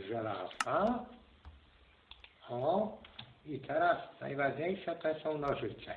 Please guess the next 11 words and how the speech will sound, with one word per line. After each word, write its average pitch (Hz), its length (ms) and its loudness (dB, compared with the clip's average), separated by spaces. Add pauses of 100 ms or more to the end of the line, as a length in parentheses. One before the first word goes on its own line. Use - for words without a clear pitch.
(140)
nie? 151 240 -4 (200)
Są 131 180 -2
nożyce? 139 640 -2 (120)
Są. 131 240 4 (1600)
Jedne. 107 580 -2 (1300)
Może 165 360 2
resztę 160 440 0
zostaw? 165 560 0 (1800)
Pewno, 135 460 0
że 110 120 0
zostaw. - 460 -6